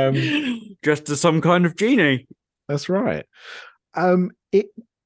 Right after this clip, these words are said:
Speaker 1: but yeah, I mean, I loved it. And I, and I think the thing is as well, like, when it was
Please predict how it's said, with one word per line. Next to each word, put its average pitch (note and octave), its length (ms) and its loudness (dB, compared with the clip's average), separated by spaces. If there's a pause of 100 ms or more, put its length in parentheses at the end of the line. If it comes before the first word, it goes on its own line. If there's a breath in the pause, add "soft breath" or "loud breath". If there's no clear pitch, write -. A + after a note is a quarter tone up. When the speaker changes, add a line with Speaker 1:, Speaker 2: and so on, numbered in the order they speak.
(100)
Speaker 1:
but G3 180 -2 (380)
yeah, C3 300 0
I B2+ 80 0
mean, C#3 120 2
I D3 60 2
loved C#3+ 220 2
it. A2+ 80 -2
And C3 120 -2
I, C3 40 -6 (120)
and C#3 80 2
I C#3 40 0
think D3 180 -4
the C3 100 0
thing C#3+ 220 -2
is A#2+ 180 0
as G#2 160 -4
well, G2+ 340 2
like, G#2+ 160 -2
when B2+ 220 0
it C3 140 -2
was B2 580 0